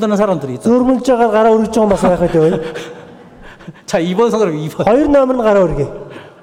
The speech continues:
Speaker 1: 이 번 손 들어봐요.
Speaker 2: Хоёр номер нь гараа өргөе.
Speaker 1: 삼 번 손 들어봐요.
Speaker 2: Гурван номер нь гараа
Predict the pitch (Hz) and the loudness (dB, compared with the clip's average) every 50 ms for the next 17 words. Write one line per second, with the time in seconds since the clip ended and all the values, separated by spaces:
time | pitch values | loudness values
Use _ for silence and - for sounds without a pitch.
0 | - _ _ _ _ _ _ _ _ _ _ _ _ _ _ _ _ _ _ - | -20 _ _ _ _ _ _ _ _ _ _ _ _ _ _ _ _ _ _ -6
1 | 156 160 190 190 170 190 180 196 180 156 156 160 165 - - - - - 180 196 | -4 -2 -2 -2 -2 -4 -4 -6 -4 -4 -4 -4 -6 -10 -14 -20 -8 -2 0 0
2 | 226 233 233 226 220 214 214 208 185 185 185 185 160 143 151 208 226 - - - | 2 2 2 2 2 2 0 0 2 2 2 2 2 0 -2 -4 -4 -6 -10 -16
3 | - - - - - - - - - - 185 175 185 214 190 180 185 175 170 151 | -18 -20 -20 -20 -20 -20 -20 -14 -8 -8 -6 -4 -2 -4 -4 -4 -6 -6 -4 -4
4 | 139 139 139 139 - - - - - 175 185 208 247 247 233 226 226 220 208 180 | -4 -4 -6 -8 -12 -20 -20 -8 -2 0 0 2 2 2 2 2 2 2 2 2
5 | 180 170 | 2 2